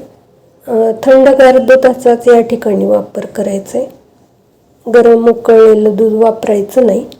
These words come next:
आता आपण हा मैदा तूप फेटून घेतलं होतं त्यामध्ये थोडा थोडा करून घालून घ्यायचं आहे. सुरुवातीला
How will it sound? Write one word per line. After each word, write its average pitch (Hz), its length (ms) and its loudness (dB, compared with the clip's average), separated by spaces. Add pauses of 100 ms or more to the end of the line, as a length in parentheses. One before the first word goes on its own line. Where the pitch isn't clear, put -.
(300)
आता 254 140 -2
आपण 247 380 0
हा 247 200 -2
मैदा 233 760 0 (1300)
तूप 226 260 -8
फेटून 220 440 2
घेतलं 220 320 -2
होतं 220 200 -4
त्यामध्ये 214 460 0 (100)
थोडा 226 240 2 (100)
थोडा 233 180 0
करून 233 440 -6 (160)
घालून 214 460 -4
घ्यायचं 208 340 -4
आहे. - 240 -8 (340)
सुरुवातीला 226 720 0